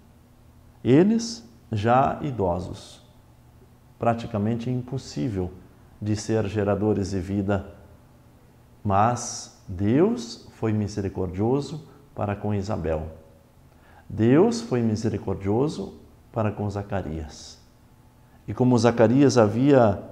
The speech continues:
duvidado desta possibilidade,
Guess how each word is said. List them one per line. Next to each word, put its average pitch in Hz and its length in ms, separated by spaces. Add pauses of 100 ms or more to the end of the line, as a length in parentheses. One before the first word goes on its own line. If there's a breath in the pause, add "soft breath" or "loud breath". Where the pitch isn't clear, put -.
(280)
duvidado 190 760
desta 107 640
possibilidade, 110 1080